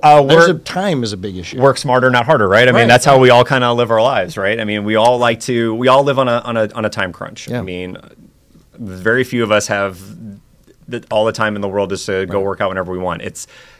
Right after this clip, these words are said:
Speaker 1: taking my kids to school,
Speaker 2: Yep.
Speaker 1: coming in before work, coming in after work, hopping in on my lunch break.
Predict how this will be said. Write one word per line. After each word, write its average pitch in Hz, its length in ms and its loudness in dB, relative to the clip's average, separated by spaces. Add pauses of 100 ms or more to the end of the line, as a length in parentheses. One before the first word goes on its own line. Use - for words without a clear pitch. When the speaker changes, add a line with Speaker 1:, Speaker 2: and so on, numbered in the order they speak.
(100)
Speaker 1:
taking 92 240 -10
my 92 100 -2
kids 104 220 -4
to 98 140 -8
school, 113 580 -2
Speaker 2:
Yep. 101 140 -14 (240)
Speaker 1:
coming 104 460 -4
in 110 260 -4
before 113 400 -2
work, 117 280 0
coming 101 280 -6
in 110 100 -2
after 120 260 -4
work, 98 300 -4
hopping 104 320 -6
in 107 80 -4
on 107 80 -6
my 113 60 -2
lunch 117 280 -6
break. 98 320 -8